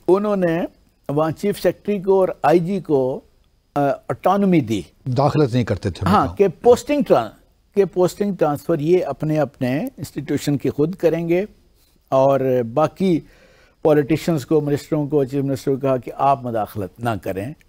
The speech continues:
Speaker 1: इनको autonomy दें। इस हद तक हुआ। बाकी
Speaker 2: लेकिन ये बहुत बड़ी बात नहीं है।
Speaker 1: जी, इसमें कोई शक नहीं। अच्छा, बाकी जो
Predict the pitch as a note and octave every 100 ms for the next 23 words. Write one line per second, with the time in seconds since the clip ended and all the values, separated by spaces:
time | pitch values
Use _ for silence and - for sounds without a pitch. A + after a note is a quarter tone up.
0 | _ A#3 G#3+ F#3+ D#3+ B2 A#2 G#2 F#2+ E2+
1 | - _ _ _ _ _ D#3+ - B2+ -
2 | F2 - F2 - _ _ _ _ _ _
3 | _ _ B2 D#3 - A3 A3 A3 - -
4 | B2 E3 C3+ F3+ A#2+ D3 D3+ C3 E3+ C3+
5 | A3 G#3+ C#4 F#3 - - C#3 - C3 G3+
6 | - A#2 F#2 F#2 - _ _ C3 - A#2+
7 | F2 _ _ _ _ _ _ G2+ C#3 D3
8 | - G3 D#3 F3+ F#3+ G3 F#3